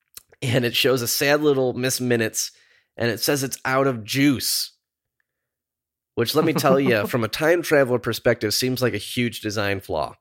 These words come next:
Speaker 2: Yeah, yep.
Speaker 1: I would not wanna be one of the Minutemen and be like, "Oh, shoot, I forgot to charge this last night.
Speaker 2: <laughs>
Speaker 1: Oh, man." And <laughs> so that, that was a little surprising. I was like, "What are they gonna do here?" Um,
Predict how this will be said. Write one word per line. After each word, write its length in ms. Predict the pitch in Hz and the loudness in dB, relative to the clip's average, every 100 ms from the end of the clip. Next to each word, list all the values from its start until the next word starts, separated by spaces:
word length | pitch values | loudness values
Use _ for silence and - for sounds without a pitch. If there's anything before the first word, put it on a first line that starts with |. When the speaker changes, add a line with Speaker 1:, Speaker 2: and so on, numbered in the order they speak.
| _ _ _ _ _ - | _ _ _ _ _ -4
Speaker 2:
Yeah, 480 | 117 117 110 92 - - | 4 4 4 0 -10 -12
yep. 320 | 113 110 - _ _ _ _ _ _ _ _ 107 | -6 -4 -4 _ _ _ _ _ _ _ _ -12
Speaker 1:
I 100 | 110 | -8
would 140 | 113 | -2
not 180 | 127 117 | 0 0
wanna 160 | 123 | 0
be 400 | 110 117 110 104 | -2 -2 0 -2
one 180 | 90 117 | -2 -2
of 60 | 107 | -2
the 80 | 104 | -2
Minutemen 420 | 110 98 101 95 | -4 -2 -2 -2
and 60 | 98 | -2
be 60 | |
like, 160 | 98 - | -2 -2
"Oh, 180 | 170 135 | -6 -6
shoot, 320 | - 170 139 | -4 0 0
I 40 | 113 | 0
forgot 340 | 139 160 170 | -4 -10 -12
to 60 | - | -14
charge 440 | - 208 - - | -12 -10 -8 -6
this 200 | 98 - | -4 -2
last 320 | 104 101 - | 0 0 0
night. 400 | 113 107 104 - _ _ _ _ - | 0 0 -2 -6 _ _ _ _ -14
Speaker 2:
<laughs> 220 | 185 - | -8 -2
Speaker 1:
Oh, 440 | - 139 117 98 | -2 0 -2 -2
man." 640 | 95 131 165 139 101 90 113 _ _ _ | -4 -6 -4 -2 -4 -6 -16 _ _ _
And 440 | 107 92 117 123 117 | -8 -4 -4 -4 -4
<laughs> 0 | |
so 260 | - 120 | 0 2
that, 320 | 117 139 - - 123 127 | 4 2 0 -10 -6 -2
that 160 | 147 | 0
was 180 | 156 117 | 0 -2
a 40 | 113 | -2
little 240 | 107 95 | -2 -4
surprising. 460 | - 104 95 95 90 | -6 0 2 2 -2
I 40 | |
was 100 | 87 | -4
like, 100 | 95 | -4
"What 100 | 117 | -2
are 40 | 113 | -2
they 80 | 101 | -2
gonna 140 | 95 | -2
do 140 | 98 | -4
here?" 360 | 101 107 98 - _ - _ - | -6 -6 -6 -8 _ -20 _ -6
Um, 560 | 92 90 87 82 85 | -2 0 -2 -6 -12